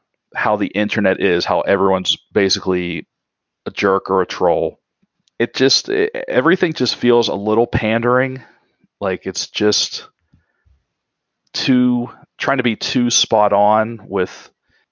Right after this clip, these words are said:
"Look at me writing, you know, this, uh, internet jargon for this character who's trying to be cool," but, but it's like,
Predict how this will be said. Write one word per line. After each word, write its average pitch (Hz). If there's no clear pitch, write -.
"Look 139
at 135
me 135
writing, 107
you 107
know, 101
this, 98
uh, 98
internet 120
jargon 92
for 95
this 92
character 120
who's 98
trying 101
to 92
be 92
cool," 107
but, -
but 110
it's -
like, 104